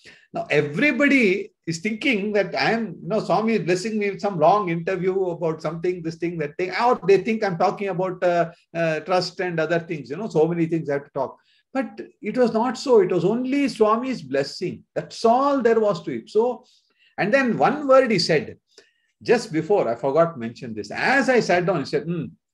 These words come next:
minister, oh, vastaru, potaru, vastaru, potaru. Meeru devotee akkada, ikkadne untaru." This is what he told me.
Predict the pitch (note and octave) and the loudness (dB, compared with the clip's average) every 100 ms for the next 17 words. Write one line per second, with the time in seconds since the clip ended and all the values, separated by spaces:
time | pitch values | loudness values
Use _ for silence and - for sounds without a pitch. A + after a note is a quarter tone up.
0 | _ _ _ _ _ C#3+ G#3+ B3 - A3 | _ _ _ _ _ -4 -2 0 4 4
1 | D3 F#3+ E3+ A2 _ _ _ F3 E3+ A3 | 4 2 -2 -6 _ _ _ -8 0 4
2 | F3 E3 G#3 D#3 D3 C#3 B2 F#3+ D3+ - | 4 2 0 -2 -2 -2 -2 -6 -10 -6
3 | A#2 C3 E3 G#2+ - G2+ C#3 _ _ _ | -6 -4 -6 -10 -10 -18 -20 _ _ _
4 | _ _ _ E3 A3+ C#4+ C#4+ C4+ G#3+ B3 | _ _ _ -2 0 4 4 4 4 6
5 | C4 B3+ A3+ G3 F#3 F3+ E3 G3+ G3 F#3+ | 6 6 4 4 2 0 0 0 2 0
6 | C3+ A2 G2 F#2 _ _ _ _ _ _ | -4 -8 -12 -16 _ _ _ _ _ _
7 | _ _ _ _ _ _ - E3+ G3 F3 | _ _ _ _ _ _ -6 0 4 6
8 | A#3 A#3 F#3 C#3 A#2+ - | 4 4 2 2 2 -2